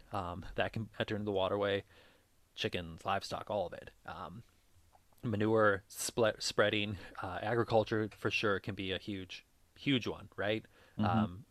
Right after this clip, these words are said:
Speaker 1: but also I ate today, so I don't wanna, again, <laughs> point fingers, 'cause thank you. That there's just, you know, it's that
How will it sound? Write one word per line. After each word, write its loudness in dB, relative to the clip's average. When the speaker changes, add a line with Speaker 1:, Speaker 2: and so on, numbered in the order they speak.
Speaker 1:
but 8
also 10
I 12
ate 4
today, 2
so 4
I 2
don't 0
wanna, 0
again, 2
<laughs> -20
point 0
fingers, 6
'cause 2
thank -2
you. 2
That 0
there's 4
just, 0
you -2
know, 6
it's -2
that 0